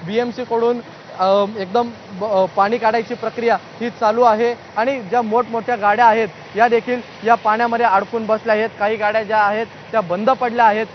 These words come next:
यामुळे नागरिकांच्या दैनंदिन जीवनामध्ये त्रास होतोय, वाहतूक कोंडीवर याचा मोठा परिणाम आपण बघू शकतो.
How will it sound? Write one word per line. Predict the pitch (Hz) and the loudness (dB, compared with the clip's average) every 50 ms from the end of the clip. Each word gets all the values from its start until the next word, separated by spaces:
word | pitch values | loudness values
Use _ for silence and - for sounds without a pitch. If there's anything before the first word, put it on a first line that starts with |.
| - - - | -16 -8 -2
यामुळे | 208 233 233 226 233 240 247 | 0 0 2 2 0 0 0
नागरिकांच्या | 233 220 214 208 202 226 233 220 233 233 226 214 202 233 240 226 - - - - | -2 0 -2 -2 0 0 -2 -2 -2 -4 -6 -4 -4 -2 -4 -4 -4 -10 -8 -6
दैनंदिन | 196 214 220 233 233 226 226 226 220 214 | -6 -4 -2 -4 -4 -4 -6 -6 -6 -6
जीवनामध्ये | 220 220 220 226 226 226 226 226 | -6 -6 -4 -4 -4 -4 -6 -4
त्रास | - 220 214 226 233 - | -4 0 0 0 0 0
होतोय, | 226 208 240 233 226 | -4 -6 -4 -4 0
वाहतूक | 202 185 180 - - 240 - | 0 0 0 -2 -4 -6 -4
कोंडीवर | 233 233 233 233 233 240 233 220 | -4 -4 -2 0 0 0 0 0
याचा | 214 202 233 | 0 -2 -2
मोठा | 220 214 214 165 233 | -2 -4 -4 -4 -4
परिणाम | 226 165 220 208 226 226 240 240 220 - - - - - | -4 -4 -4 -6 -2 -2 -2 -4 -4 -10 -16 -12 -6 -6
आपण | - - 233 226 208 | -4 -4 -4 -4 -2
बघू | 220 220 220 240 | -2 -2 -2 -2
शकतो. | - 247 220 - - 240 214 180 | -4 -6 -6 -4 -2 -4 -4 -4